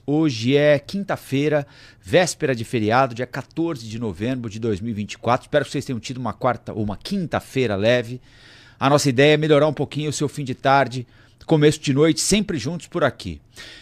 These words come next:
Quero pedir a vocês, como sempre faço aqui na abertura do Flow News, que vocês se inscrevam no nosso canal, mandem pra cá as mensagens de vocês, interajam no nosso chat, deixem um comentário na nossa página e um like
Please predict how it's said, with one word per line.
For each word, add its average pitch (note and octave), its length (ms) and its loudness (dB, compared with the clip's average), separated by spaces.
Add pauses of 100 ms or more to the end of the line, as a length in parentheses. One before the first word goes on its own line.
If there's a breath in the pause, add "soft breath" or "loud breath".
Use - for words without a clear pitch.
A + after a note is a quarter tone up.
Quero D3+ 680 6
pedir E3 300 4
a F3 40 8
vocês, G3+ 380 2
como E3 180 -6
sempre D#3 280 -4
faço D3+ 320 0
aqui D3+ 100 -6
na C#3 80 -2
abertura C3 640 0 (140)
do B2+ 120 0
Flow C#3 240 2
News, F3+ 220 -2
que - 100 -12
vocês D3 280 -4
se D3 160 -6
inscrevam B2 840 -2
no A#2 160 -2
nosso A#2 300 -4
canal, B2+ 520 0 (540 soft breath)
mandem E3+ 400 2
pra B2+ 160 0
cá B2+ 160 2
as A2+ 100 2
mensagens A2+ 680 0
de G#2+ 60 -6
vocês, G#2 360 0
interajam B2 500 0
no A2+ 120 -4
nosso G#2+ 240 -6
chat, C#3 580 4
deixem C3 260 -6
um A#2+ 40 -6
comentário A2+ 580 -2
na A2 100 -2
nossa G2+ 280 -6
página C3+ 600 2
e C#3 140 -8
um D3+ 100 -6
like B2+ 520 -2